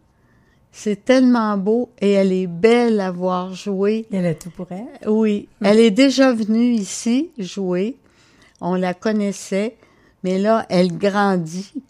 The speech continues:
Speaker 1: Puis elle grandit, euh, musicalement très bien. Et, euh, je pense qu'elle va aller loin, en tout cas. Moi, je, je lui souhaite de continuer comme ça, mais c'est une violoniste exceptionnelle.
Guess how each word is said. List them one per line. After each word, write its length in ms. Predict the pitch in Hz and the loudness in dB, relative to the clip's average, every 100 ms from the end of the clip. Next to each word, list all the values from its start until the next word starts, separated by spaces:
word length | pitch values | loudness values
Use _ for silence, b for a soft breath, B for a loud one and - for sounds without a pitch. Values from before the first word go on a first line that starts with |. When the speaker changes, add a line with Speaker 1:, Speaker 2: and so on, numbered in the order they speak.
| _ | _
Speaker 1:
Puis 80 | 196 | -4
elle 180 | 185 180 | -2 -2
grandit, 840 | 190 202 190 175 180 254 247 247 | -2 -2 -2 -4 -4 -2 0 0
euh, 580 | 202 185 170 170 - - | -2 -2 -2 -4 -6 -6
musicalement 1040 | 190 208 226 202 - 208 196 202 220 240 214 | 0 2 2 0 2 4 4 4 2 0 -2
très 340 | - 202 202 196 | -8 -4 -2 -2
bien. 380 | 175 185 190 254 b b b b b b b _ | -4 -4 -4 -6 b b b b b b b _
Et, 500 | 175 196 185 185 175 | -6 -2 -2 -2 -2
euh, 320 | 170 165 175 | -2 -4 -4
je 100 | 175 | -8
pense 240 | - 220 233 | -6 -4 -2
qu'elle 160 | 208 | -4
va 120 | 180 185 | 0 0
aller 260 | 180 175 | 0 -2
loin, 320 | 170 160 160 156 156 | -4 -4 -6 -6 -8
en 60 | 165 | -14
tout 140 | - _ | -18 _
cas. 160 | 170 B B B | -8 B B B
Moi, 280 | 180 180 196 | -6 -2 -2
je, 960 | 185 175 170 165 165 165 170 175 190 - - | -4 -8 -4 -2 -2 -4 -4 -8 -10 -12 -12
je 160 | 180 180 | -10 -4
lui 280 | 180 190 220 | -4 0 -2
souhaite 480 | - 202 202 208 - _ _ b b b b 180 | -2 2 4 4 -2 _ _ b b b b -4
de 100 | 175 | -2
continuer 720 | 196 185 185 - 175 180 185 | 0 -4 -4 -6 -4 -2 -4
comme 300 | - 170 165 | -4 -4 -6
ça, 280 | - 185 190 B B 180 185 170 | -6 -6 -6 B B -20 -20 -10
mais 200 | 175 175 | -4 -2
c'est 340 | 170 185 170 - | -2 -6 -6 -6
une 160 | 175 | -6
violoniste 720 | 170 180 175 170 170 190 - - | -4 -4 -2 -4 -4 -6 -10 -6
exceptionnelle. 1040 | 185 180 - 208 202 - 185 165 151 147 | -4 -4 -6 -6 -6 -8 -8 -6 -8 -10